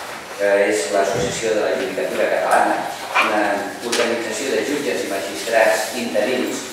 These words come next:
estrictament d'àmbit català. Això és una novetat dins del món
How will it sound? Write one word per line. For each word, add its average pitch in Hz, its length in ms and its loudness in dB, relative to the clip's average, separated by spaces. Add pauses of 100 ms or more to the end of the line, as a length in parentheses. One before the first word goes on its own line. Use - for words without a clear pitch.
(800)
estrictament 123 960 0
d'àmbit 117 560 2
català. - 560 2
Això 120 180 0
és 123 80 0
una 120 160 2
novetat 101 560 4 (240)
dins 104 380 -8 (180)
del 92 320 -4
món 110 240 0